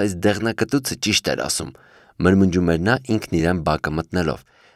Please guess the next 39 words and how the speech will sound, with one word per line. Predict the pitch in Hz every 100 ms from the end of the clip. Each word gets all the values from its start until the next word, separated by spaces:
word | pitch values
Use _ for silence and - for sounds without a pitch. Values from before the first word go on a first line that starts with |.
| _
"Միթե | 214 214 147 110
նա | 120
իսկապես | 117 - 120 120 113 - 113
ուզում | 135 113
է | 98
ներողություն | 104 110 107 117 120 85
խնդրել | 92 - 120 95
այն | 107
մարդուց, | 110 113 147 110
որը | 117 120
խաբել | - 110 139 120
է | 110 104
իր | 117 -
քրոջը։ | 127 87 - - - _ _ _ _ _
Դա | - 180 -
շատ | 151 -
ծիծաղելի | 85 82 80 78 80 82
կլիներ, | 85 80 78 - _ _
եթե | 98 98 113
այսքան | - 127 117 -
տխուր | 120 - 156 151
բան | 113 101 101
չլիներ։ | 120 98 76 50 - _ _ _ _ 104
Ախառում | 101 120 123 135 107
լսվող | 110 - 117 90 98
աղմուկից | 92 107 120 98 107
երևում | 104 120 135
է, | 104
որ | 117
նա | 113 120
իսկապես | - 110 123 127
ուզում | 120 127
է | 123 113
գնալ | 120 143 147
ներողություն | 127 135 139 170 160
խնդրելու։ | 165 156 175 139 92 - _ _ _ _
Այդպես | - 165 - 180 175
էլ | 143 139
կա, | 165